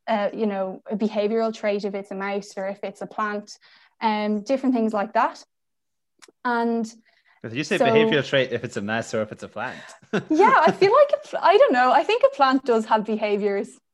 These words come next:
Speaker 2: Hmm.
Speaker 1: I, it's very, it's a
Speaker 2: I see,
Speaker 1: controversial
Speaker 2: I see
Speaker 1: statement,
Speaker 2: you're
Speaker 1: I'll
Speaker 2: looking at
Speaker 1: admit.
Speaker 2: your, you're looking at your plant
Speaker 1: <laughs> Yeah,
Speaker 2: while
Speaker 1: sorry,
Speaker 2: you're
Speaker 1: I was
Speaker 2: saying
Speaker 1: looking
Speaker 2: that.
Speaker 1: at my plant and I'm saying that. Um, and I can't give it an <laughs> example off the top of my
Speaker 2: <laughs>
Speaker 1: head.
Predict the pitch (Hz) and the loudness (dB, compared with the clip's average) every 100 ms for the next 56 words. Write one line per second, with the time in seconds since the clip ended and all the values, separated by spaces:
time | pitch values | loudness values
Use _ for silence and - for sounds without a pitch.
0 | _ 147 - 240 247 254 262 285 285 269 | _ -20 -18 -12 0 2 4 2 0 2
1 | 302 - 320 440 - 330 294 220 180 175 | 4 4 2 2 4 2 4 2 4 2
2 | 156 160 254 277 185 247 277 254 147 247 | 4 4 4 4 6 6 6 4 4 4
3 | 127 - 285 - 170 151 160 147 120 120 | 2 -2 -2 4 4 4 -2 -4 -4 -4
4 | 131 120 - 269 247 - 254 240 247 277 | -2 -2 2 6 6 6 6 6 6 6
5 | 294 294 262 247 320 247 285 247 254 262 | 6 4 4 4 2 2 0 2 0 0
6 | 233 233 247 202 226 220 214 220 - - | 0 0 0 -2 0 -2 -4 -10 -20 -20
7 | - - - - 240 247 226 240 240 247 | -20 -20 -8 2 2 4 0 2 2 2
8 | 226 254 330 415 427 - - 330 262 330 | 0 2 2 2 2 0 2 4 4 2
9 | - 480 - 381 403 - 453 - - - | 2 0 2 4 4 4 0 2 -2 -2
10 | - 403 381 359 269 339 320 | -4 0 0 2 0 0 -2